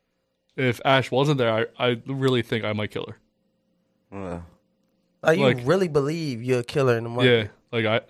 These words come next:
Speaker 1: I really despise this person to the core.
Speaker 3: I don't think you would kill her. I just think you would just, uh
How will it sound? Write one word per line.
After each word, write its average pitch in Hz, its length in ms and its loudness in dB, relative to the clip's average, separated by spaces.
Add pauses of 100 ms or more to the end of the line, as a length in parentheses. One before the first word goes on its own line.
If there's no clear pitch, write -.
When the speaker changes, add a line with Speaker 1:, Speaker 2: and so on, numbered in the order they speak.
Speaker 1:
I 120 40 4
really 120 360 2
despise 110 440 0
this 110 120 -6
person 104 360 -8
to 107 60 -14
the - 100 -14
core. 104 280 -8 (120)
Speaker 3:
I - 80 -10
don't 139 140 -2
think 110 140 -14
you 107 80 -10
would 101 100 -12
kill 110 200 0
her. 110 60 0
I 107 40 0
just 107 220 -6
think 98 180 -8
you 101 120 -4
would 95 100 -4
just, 92 200 -12
uh 101 560 -8